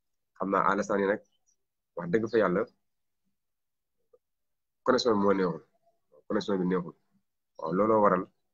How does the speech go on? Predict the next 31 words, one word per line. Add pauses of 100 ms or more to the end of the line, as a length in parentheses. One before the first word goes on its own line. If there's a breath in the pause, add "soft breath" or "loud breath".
(220)
affaire
yi
vraiment
tamit,
euh,
di
dagg. (680)
Maa
ngi
siy
jégalu
gars
yi,
parce
que
sànq
ndeysaan
Sidi
Fa-,
Sidi
Faye, (840)
Sidi
Faye
mi
ngi
doon
wootee
depuis
diwaanu
Japon. (1040)
Ndeysaan